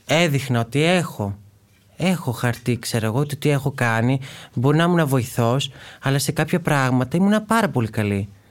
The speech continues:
Εν, επειδή έχω ηρεμία στη ζωή μου, σαν άνθρωπος, ήμουνα πάρα πολύ καλή στο μασάζ. Είχα μάθει μασασιάτσου, όπως και να έχει.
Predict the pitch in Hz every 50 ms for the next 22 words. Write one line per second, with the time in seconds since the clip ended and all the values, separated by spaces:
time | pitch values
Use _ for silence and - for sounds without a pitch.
0 | - - - - - - - - 139 156 165 165 165 151 139 160 180 180 175 202
1 | 196 180 170 160 160 160 175 196 208 196 170 147 123 104 95 92 - - - _
2 | _ _ _ _ _ _ _ _ _ - - - - - 147 139 120 135 135 139
3 | 139 143 147 143 131 120 120 123 139 165 185 - - - _ _ - - _ _
4 | - - - - 127 120 123 127 120 110 - 113 113 113 117 139 170 190 - -
5 | - - - - - - - 196 226 240 240 233 233 226 220 220 208 190 185 -
6 | 220 247 - - 240 240 233 220 - 214 180 127 107 95 - - - - - -
7 | - 175 190 190 190 - 185 - 190 175 - - 190 180 151 127 - - - 95
8 | 98 101 - - - _ _ _ _ _ _ _ _ - - - - - - 120
9 | 110 110 104 98 101 101